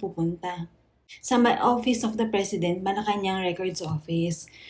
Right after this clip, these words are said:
So, kung nga po, nag-try din po ako sa kanila na magtanong sino ang may hawak ng salen ng President. So, baka mamaya sila dahil Office of the President.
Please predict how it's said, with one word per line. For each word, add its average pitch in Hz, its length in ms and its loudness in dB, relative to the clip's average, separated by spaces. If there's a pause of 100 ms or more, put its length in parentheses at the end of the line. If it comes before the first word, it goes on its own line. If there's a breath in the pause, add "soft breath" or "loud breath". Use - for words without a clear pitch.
(120 loud breath)
So, 254 160 -4
kung 262 160 6
nga 262 120 4
po, 214 160 6
nag-try 240 440 6
din 277 160 8
po 277 160 6
ako 277 160 0
sa - 120 -8
kanila 214 280 2
na 214 80 4
magtanong 180 800 2 (180)
sino 247 320 6
ang 214 160 8
may 220 80 12
hawak 196 240 4
ng 185 320 -2 (240 loud breath)
salen 190 480 4
ng 190 80 -4
President. 214 600 2
So, 220 160 2
baka 226 180 0
mamaya 220 380 4
sila 190 240 6
dahil 208 320 4
Office 285 320 2
of 220 100 0
the 190 140 -2
President. 175 720 -2